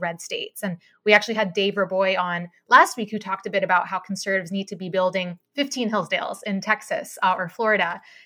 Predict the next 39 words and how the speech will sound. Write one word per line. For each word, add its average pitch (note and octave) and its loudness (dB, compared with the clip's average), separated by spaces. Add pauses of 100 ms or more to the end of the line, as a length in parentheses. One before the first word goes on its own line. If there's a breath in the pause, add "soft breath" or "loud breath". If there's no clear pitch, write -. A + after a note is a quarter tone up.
(100)
And F#3 -2 (260)
generally, A3 6
conservatives G3+ -4
need F#3+ -8
to G3 -10
build G3 0
their G3 0
own G3+ -4
institutions F#3+ -12
operated F#3+ 0
by F#3 0
their F3+ -4
allies. - 0 (320 soft breath)
So B3 4
given C#4 2
your B3 0
findings A3 -4
in G3+ -8
your F#3 -8
report, A#3 0
do A3 -12
you G#3+ -8
think A3+ -8
that A3 -8
that's F#3+ -4
a F3+ -6
solution, D4 -6
or F#3+ -2 (300 loud breath)
do A3+ -4
you, - -8 (200)
to - -8
just G#3+ -6
create A3 0
more G#3+ -4
universities G#3 -4
that - -4
probably A3 -4
won't G#3 -6
offer B3 -2